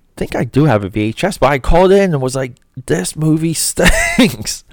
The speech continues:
I was, like, so passionate about it at the time. And I don't know, people. It's tough. Star Wars Episode One, Phantom Menace, it's tough.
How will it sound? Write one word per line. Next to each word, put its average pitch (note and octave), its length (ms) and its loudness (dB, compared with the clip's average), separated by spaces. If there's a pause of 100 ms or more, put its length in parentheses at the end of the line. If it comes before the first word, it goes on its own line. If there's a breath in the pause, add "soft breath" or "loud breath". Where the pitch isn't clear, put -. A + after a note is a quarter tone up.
(360 loud breath)
I B2+ 80 2
was, D3+ 320 0
like, C#3+ 280 0
so D3 240 0
passionate A2+ 540 -8
about A#1+ 320 -6
it - 160 -14
at F#2 160 -6
the - 80 -14
time. - 280 -12 (800 loud breath)
And B2+ 400 0 (220)
I C#3+ 100 0
don't F#2 200 2
know, D#2+ 140 -2
people. D2+ 480 0 (260)
It's - 280 0
tough. - 420 -4 (220)
Star A2+ 280 0
Wars C3 220 0
Episode A#2+ 420 0
One, G2 160 0
Phantom G2+ 420 -4
Menace, F#2 540 -2 (920)
it's - 280 -10
tough. - 500 0